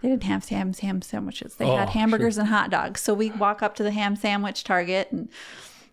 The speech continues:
Speaker 1: I don't get my ham sandwich.
Speaker 2: Yeah.
Speaker 1: But I did clean that Target this year.
Speaker 2: And it was the same one? I don't know how the setup is. Was it another?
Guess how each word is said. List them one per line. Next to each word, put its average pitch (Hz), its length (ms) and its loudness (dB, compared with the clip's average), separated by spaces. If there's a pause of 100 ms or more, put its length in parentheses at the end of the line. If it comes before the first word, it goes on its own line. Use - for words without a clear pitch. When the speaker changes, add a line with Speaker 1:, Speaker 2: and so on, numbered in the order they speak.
(180)
Speaker 1:
I 190 100 -4
don't 185 180 -4
get - 120 -12
my 202 100 -2
ham 202 240 -2
sandwich. 214 480 -6 (240)
Speaker 2:
Yeah. 104 260 2 (120)
Speaker 1:
But 220 100 4
I 233 140 6
did 240 260 2
clean 180 260 -2
that - 180 -2
Target 180 400 -2
this 185 220 -8
year. - 280 -6 (400)
Speaker 2:
And 131 100 2
it 117 40 4
was 117 140 4
the 117 60 2
same 131 300 4
one? 117 180 4
I 110 60 4
don't 107 140 2
know 101 100 2
how 104 120 2
the 95 120 0
setup 98 320 0
is. 87 160 -2
Was 90 140 -2
it 101 80 2
another? 101 520 2